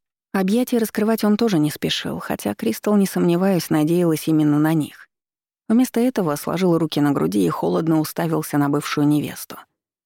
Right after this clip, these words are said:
Я же прибавила шагу, а заодно и усилила собственную защиту. Решила, что мне стоит держаться от драконов подальше. Ясное дело, Кристал пусть и дура, но скоро поймёт, что бывший жених явился вовсе не по её душу.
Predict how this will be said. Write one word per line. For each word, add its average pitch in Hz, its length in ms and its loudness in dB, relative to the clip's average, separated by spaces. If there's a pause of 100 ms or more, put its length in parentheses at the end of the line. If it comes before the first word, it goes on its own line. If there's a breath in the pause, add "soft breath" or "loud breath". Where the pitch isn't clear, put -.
(460)
Я 202 120 2
же 185 100 -2
прибавила 180 480 0
шагу, 143 460 -6 (440)
а 175 100 -2
заодно 202 300 2
и 214 100 4
усилила 151 520 0
собственную 185 580 0
защиту. 180 560 -4 (420)
Решила, 196 420 -2
что - 180 -2
мне 170 180 2
стоит 170 260 0
держаться 156 480 -2
от 147 120 0
драконов 147 460 -2
подальше. 156 500 -4 (1500)
Ясное 175 500 2
дело, 170 300 -2
Кристал 180 440 -4
пусть - 320 -4
и 175 40 2
дура, 160 380 0
но 160 120 2
скоро 214 280 -2
поймёт, 233 360 2
что - 160 -4
бывший 175 320 0
жених 165 360 0
явился 165 440 0
вовсе 165 300 -2
не 185 100 4
по - 80 -4
её 208 340 2
душу. 156 400 -2